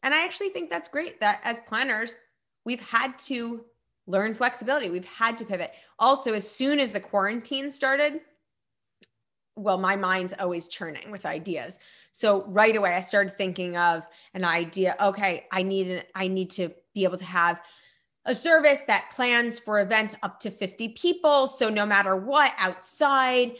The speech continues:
we can keep it because the government had, was at that time keeping it to a smaller amount. And I created the experience, which is for events up to fifty people. It still gives that wow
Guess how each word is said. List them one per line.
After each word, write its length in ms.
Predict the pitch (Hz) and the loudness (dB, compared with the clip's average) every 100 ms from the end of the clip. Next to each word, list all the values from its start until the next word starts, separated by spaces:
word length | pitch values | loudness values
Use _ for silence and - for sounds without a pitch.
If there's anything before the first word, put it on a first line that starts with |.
| - 220 | -12 -10
we 100 | 208 | -6
can 240 | 208 185 | -4 -6
keep 320 | - 240 226 | -4 -6 0
it 180 | 220 214 | 2 2
because 280 | 185 - 185 | -2 -6 -6
the 100 | 196 | -6
government 720 | 180 240 240 240 226 220 220 - _ _ - | 0 2 2 2 2 2 0 -12 _ _ -2
had, 340 | 220 196 202 | 0 0 0
was 200 | 202 185 - | -4 -4 -4
at 160 | 208 190 | -4 0
that 180 | 185 - | -2 -2
time 320 | 220 196 190 | 0 0 0
keeping 360 | 185 190 180 175 | -6 -6 -6 -6
it 200 | 160 - | -8 -10
to 220 | 202 180 | -8 -6
a 40 | |
smaller 480 | 180 214 190 180 170 | -6 0 2 2 -2
amount. 440 | 190 269 254 247 - - _ _ _ - | -2 2 2 0 -2 -20 _ _ _ -4
And 800 | 247 233 226 220 220 220 220 208 - _ _ _ - | 4 6 6 4 0 -2 0 -6 -10 _ _ _ 4
I 180 | 226 233 | 4 4
created 460 | - 220 220 208 | -2 0 0 -2
the 80 | 220 | -4
experience, 760 | 220 - 330 339 175 - - - _ _ _ | -4 -4 -2 -2 -4 -10 -20 -20 _ _ _
which 200 | 233 233 | -8 -4
is 220 | 233 214 - _ _ _ | -2 -2 -6 _ _ _
for 260 | 226 220 - | -2 0 2
events 420 | 208 190 247 - - - _ 196 | 2 2 0 -4 -12 -14 _ -10
up 180 | - | -10
to 120 | - 226 | -10 -6
fifty 320 | 196 190 202 | -6 -6 -14
people. 380 | - - 104 - _ _ _ _ _ _ _ _ - | -14 -14 -14 -14 _ _ _ _ _ _ _ _ -6
It 160 | 240 | -6
still 400 | - - 233 233 | -8 -4 2 2
gives 220 | 240 262 | 4 2
that 200 | 285 285 | 4 2
wow 440 | 220 190 185 208 | 4 4 4 0